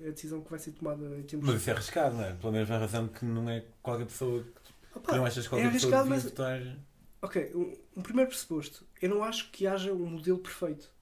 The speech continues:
Speaker 1: de sociedade, político, estás a ver? Eu acho que todos eles vão ter, eh, problemas.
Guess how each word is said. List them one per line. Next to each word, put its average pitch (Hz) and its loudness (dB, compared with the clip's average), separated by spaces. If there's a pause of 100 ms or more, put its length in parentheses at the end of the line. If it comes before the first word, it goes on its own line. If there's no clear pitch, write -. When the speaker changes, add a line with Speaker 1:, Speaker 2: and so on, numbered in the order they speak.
Speaker 1:
de 151 -12
sociedade, 156 -6 (160)
político, 156 -6
estás 143 -10
a - -4
ver? 175 0 (240)
Eu 160 0
acho 180 0
que - -12
todos 202 2
eles 214 -6
vão 208 -2
ter, 196 -2
eh, 180 4
problemas. 151 -8